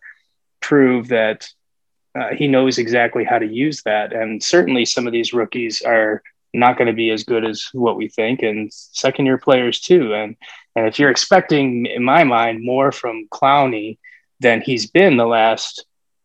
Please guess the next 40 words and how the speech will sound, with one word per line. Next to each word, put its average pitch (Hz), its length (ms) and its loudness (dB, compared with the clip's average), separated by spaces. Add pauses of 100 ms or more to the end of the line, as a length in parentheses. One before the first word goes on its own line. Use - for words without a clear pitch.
you 127 120 -4
know, 113 240 -2
three 123 340 -2
years, 113 600 -2
like, 113 160 -2
some 123 280 0
kind 117 260 2
of 110 100 -2
a, 110 240 2 (500)
you 127 140 -2
know, 107 280 -2
a 107 400 -4 (180)
mashup 120 460 2
of 110 160 -4
that, 120 420 2 (120)
then 110 300 -2 (100)
I 117 60 -4
think 160 280 -2
you're 127 140 0
a 117 80 -2
little, 113 420 -2 (320)
you 127 80 -4
know, 113 120 -4
outside 120 760 2 (280)
the 123 140 -2
zone 113 420 2
on, 107 140 -6
on 113 260 -4
that 113 240 -2
kind 107 140 -8
of 104 120 -12
thing. 117 240 -8
So, - 320 2 (500)
you 139 100 2
know, 110 220 0
I 151 80 4
think 190 240 2
that 156 140 4
you'd 135 260 2
as-, 139 320 2